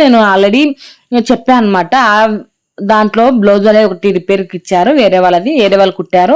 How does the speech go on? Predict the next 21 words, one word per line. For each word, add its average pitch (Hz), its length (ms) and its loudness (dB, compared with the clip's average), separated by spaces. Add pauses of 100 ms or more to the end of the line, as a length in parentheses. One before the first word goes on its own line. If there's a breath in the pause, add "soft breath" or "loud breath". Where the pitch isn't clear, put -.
(140)
దాన్ని 190 260 0
రిపేర్కి 190 320 -2
ఇచ్చారని 196 300 -2
చెప్పాను. 180 320 -2 (400 loud breath)
ఆ - 20 0 (120)
బ్లౌజ్ 208 260 0
కూడా 220 160 0
నేను 214 240 2
ఇప్పుడు 208 180 -2 (120)
స్టిచ్చింగ్ 208 420 -2
అయితే - 180 -2
చేసి 196 300 0
వాళ్ళకి 208 240 -2
త-, 185 180 0 (160)
తనకు 226 220 -2 (160)
తగ్గట్టుగా 202 480 -2 (460 loud breath)
స్టిచ్చింగ్ 214 300 -2
అనేది 208 180 0
చేసి 202 160 0 (100)
ఇచ్చేసాను 220 400 -2
అనమాట. 190 280 -2